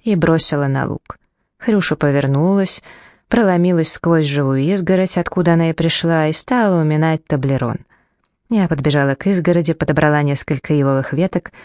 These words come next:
и заделала дыру. «Надо залатать изгородь, не то она опять выскочит на дорогу», прокричала я, потащив к изгороди полтонны веток.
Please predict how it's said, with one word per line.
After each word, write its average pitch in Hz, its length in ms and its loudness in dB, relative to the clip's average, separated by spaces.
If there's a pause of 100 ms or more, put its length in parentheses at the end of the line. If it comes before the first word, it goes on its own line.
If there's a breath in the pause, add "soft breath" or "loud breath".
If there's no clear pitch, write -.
(160 loud breath)
и 208 100 0
заделала 139 680 0
дыру. - 260 -6 (1500 loud breath)
«Надо 185 320 2
залатать 185 500 0
изгородь, 170 480 0
не 165 80 2
то 180 120 0
она 180 180 2
опять 208 280 -2
выскочит 185 480 -2
на 165 140 2
дорогу», 151 380 0
прокричала 147 560 -2
я, 180 240 -2 (340 loud breath)
потащив 214 560 0
к - 80 -10
изгороди 180 600 0 (100)
полтонны 151 640 0
веток. - 440 -8